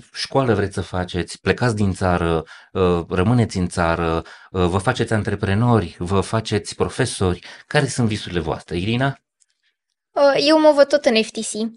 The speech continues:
Speaker 2: adică sunt clasa șapte, eu mai am mult timp de stat în competiție. Uh, îmi doresc să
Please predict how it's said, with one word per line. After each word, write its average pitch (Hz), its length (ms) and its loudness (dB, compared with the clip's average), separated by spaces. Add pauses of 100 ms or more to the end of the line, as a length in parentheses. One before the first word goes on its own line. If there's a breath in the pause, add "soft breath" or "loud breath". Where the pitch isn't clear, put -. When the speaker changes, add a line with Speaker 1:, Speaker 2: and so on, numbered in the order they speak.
(220)
Speaker 2:
adică 226 300 -2
sunt 240 180 -4
clasa 233 280 -2
șapte, 226 320 -2
eu 220 120 0
mai 214 120 0
am 220 160 0
mult 233 460 0
timp 202 340 -4
de - 100 -2
stat 220 320 0
în 220 100 -2
competiție. 214 720 0 (680 loud breath)
Uh, 240 380 6
îmi 247 120 0
doresc 247 460 4 (300)
să - 320 -2